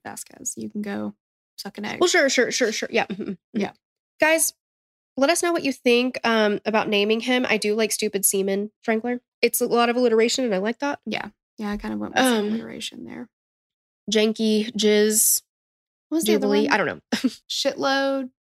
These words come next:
Speaker 1: Seaman Strangler?
Speaker 2: Yeah, Shitload of Seaman
Speaker 1: That,
Speaker 2: Strangler.
Speaker 1: that was it. Yeah.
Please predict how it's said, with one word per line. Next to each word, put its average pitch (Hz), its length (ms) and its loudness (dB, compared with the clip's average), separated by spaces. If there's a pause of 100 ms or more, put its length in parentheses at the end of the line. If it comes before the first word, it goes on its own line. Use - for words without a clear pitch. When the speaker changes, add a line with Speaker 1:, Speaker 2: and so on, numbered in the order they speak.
(120)
Speaker 1:
Seaman 277 460 -4
Strangler? 285 580 -8 (640)
Speaker 2:
Yeah, 196 440 4
Shitload 220 440 0
of 202 60 -4
Seaman 208 300 0
Speaker 1:
That, 208 40 2
Speaker 2:
Strangler. 220 420 0
Speaker 1:
that - 120 -6
was - 120 -20
it. - 200 -18
Yeah. - 220 -20